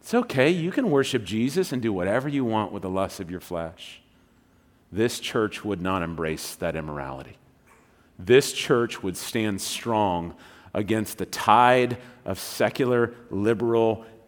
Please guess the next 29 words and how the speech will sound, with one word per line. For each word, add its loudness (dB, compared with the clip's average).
immor-, 4
immoral 2
thought 0
of -2
their -4
day -6
that 6
would 0
push, 4
try 8
to 4
push 2
them 2
towards -2
compromise, 2
but -2
they 2
would 6
not 8
compromise. 2
They 8
hated 12
what 2
Jesus 2
hates, 4
which 2
was 0
synchronistic 2
immorality, 4